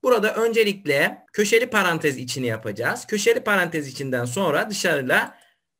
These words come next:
devam edeceğiz işlemimize. Öncelikle eksi dört, eksi, eksi yedi. Eksi ile eksinin çarpımı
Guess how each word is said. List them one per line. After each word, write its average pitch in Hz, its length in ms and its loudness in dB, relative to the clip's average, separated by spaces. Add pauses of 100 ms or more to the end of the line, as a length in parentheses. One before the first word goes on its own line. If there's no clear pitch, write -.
(140)
devam 185 440 0
edeceğiz 175 480 0
işlemimize. 143 800 -4
Öncelikle 240 480 0
eksi 202 460 -2
dört, 254 340 4
eksi, 202 280 0
eksi 208 320 0
yedi. 156 220 2
Eksi 190 420 -4
ile 233 100 2
eksinin 220 400 -2
çarpımı 196 720 0